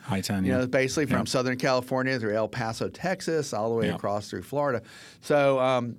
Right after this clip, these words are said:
Speaker 2: but yeah, that is, I think it's interesting and fun to share. So do you wanna hear?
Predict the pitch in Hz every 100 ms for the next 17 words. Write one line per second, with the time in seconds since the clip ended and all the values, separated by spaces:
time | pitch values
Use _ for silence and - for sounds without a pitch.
0 | - 156 208 202 302 277 285 285 247 185
1 | 185 180 196 226 170 175 160 160 170 151
2 | 127 156 143 139 135 123 101 170 139 -
3 | - - - 147 156 156 147 139 156 156
4 | 151 147 151